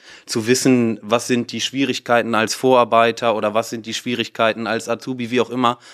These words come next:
Also das alles mal durchlebt zu haben, kann einfach nicht schaden, wenn man dann später für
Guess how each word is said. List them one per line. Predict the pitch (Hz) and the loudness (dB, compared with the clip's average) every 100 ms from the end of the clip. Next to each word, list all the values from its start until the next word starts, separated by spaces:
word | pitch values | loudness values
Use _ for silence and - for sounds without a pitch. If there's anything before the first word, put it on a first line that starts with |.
| - | -10
Also | 113 | -4
das | 113 - | -2 0
alles | 120 139 135 | 0 0 0
mal | 131 127 127 | 2 4 2
durchlebt | 123 127 131 139 - | 0 -2 2 2 0
zu | 117 113 | -4 2
haben, | 113 113 117 _ _ _ _ _ | 2 2 -6 _ _ _ _ _
kann | - 123 117 | -4 -2 0
einfach | 120 120 123 127 | 0 0 -4 -2
nicht | 127 - | -2 0
schaden, | 123 127 123 127 123 - _ _ _ - | 2 2 2 -2 -8 -12 _ _ _ -8
wenn | 110 | -2
man | 120 117 | 0 2
dann | 110 | 0
später | - 120 120 - 120 107 | 0 0 -2 2 0 0
für | - 120 117 110 | -6 0 2 2